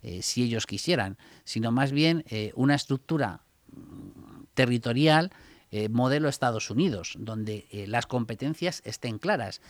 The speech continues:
y que el Estado tenga clara cuáles son sus competencias y que todas las comunidades autónomas tengan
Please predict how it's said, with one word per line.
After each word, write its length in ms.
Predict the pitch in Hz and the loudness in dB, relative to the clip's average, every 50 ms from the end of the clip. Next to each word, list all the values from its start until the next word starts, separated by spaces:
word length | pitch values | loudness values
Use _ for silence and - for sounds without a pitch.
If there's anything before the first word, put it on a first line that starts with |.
| - - _ | -20 -20 _
y 120 | - 117 | -8 -6
que 100 | 117 - | -2 -2
el 60 | 233 120 | -2 -2
Estado 280 | 120 - 180 190 185 | -2 0 0 0 0
tenga 220 | - 180 175 165 - | 0 0 -2 -2 0
clara 240 | - 165 147 135 | 0 -2 -2 0
cuáles 240 | 123 - 127 123 123 | 0 0 -2 -2 -2
son 140 | - 127 127 | -2 -4 -6
sus 240 | - - - 98 - | -6 -8 -10 -8 -4
competencias 680 | 131 131 123 123 110 120 120 110 - 110 113 110 - - - - - - - - _ _ _ | -4 -2 -2 -2 -2 -2 -6 -6 -6 -6 -6 -6 -8 -12 -20 -20 -20 -20 -20 -20 _ _ _
y 140 | 147 139 | 0 0
que 160 | - - 143 123 | 2 2 0 0
todas 680 | - _ - - 196 202 156 127 107 - - - - - | 0 _ 4 6 6 6 6 2 -2 -2 -4 -6 -6 -8
las 320 | - 110 120 120 120 117 - | -6 -4 0 0 0 0 0
comunidades 680 | - - 113 110 113 117 131 147 160 160 165 160 - 147 | -4 -4 -4 -2 0 2 4 4 4 4 2 2 2 2
autónomas 720 | 127 123 120 - 151 151 139 123 117 117 120 123 - - - _ | 0 0 0 2 2 4 4 4 2 0 -2 -2 -6 -8 -8 _
tengan 420 | - 127 120 120 120 120 123 123 | -4 -2 -2 -2 -2 -2 -4 -6